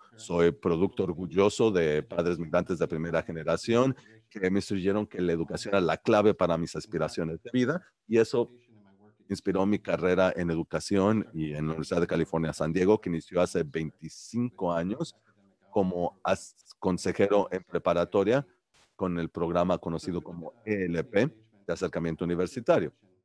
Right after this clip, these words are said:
Bien, a través de la extensión de la Universidad de California, San Diego, antes que nada, tenemos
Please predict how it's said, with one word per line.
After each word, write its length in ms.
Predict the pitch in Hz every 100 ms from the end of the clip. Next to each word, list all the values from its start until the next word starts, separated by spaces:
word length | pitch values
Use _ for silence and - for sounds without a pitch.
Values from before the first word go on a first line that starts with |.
| _ _
Bien, 240 | 107 87 - _
a 80 | 110
través 340 | 135 131 170 165
de 100 | 151
la 80 |
extensión 460 | 110 - 95 - 101
de 40 |
la 40 | 95
Universidad 240 | 82 90
de 80 | 90
California, 380 | 87 82 90 85
San 160 | 82
Diego, 180 | 85 87
antes 280 | 92 92 -
que 80 | 90
nada, 180 | 85 -
tenemos 260 | 87 90